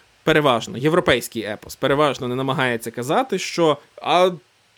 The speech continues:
і такий сильний був, що в нього стріли прям від сосків відскакують. В, е, а,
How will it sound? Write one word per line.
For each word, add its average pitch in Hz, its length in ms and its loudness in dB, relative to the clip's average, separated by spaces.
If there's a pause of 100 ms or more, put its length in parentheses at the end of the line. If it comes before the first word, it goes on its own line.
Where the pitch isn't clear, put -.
і 208 160 -2
такий 220 340 0
сильний 233 460 2
був, 185 240 0
що 202 120 2
в 185 60 0
нього 185 240 2
стріли 185 420 2
прям 165 240 0
від 147 160 -4
сосків 156 420 -2
відскакують. 113 760 -4
В, 131 360 -2
е, 127 640 4
а, 143 120 2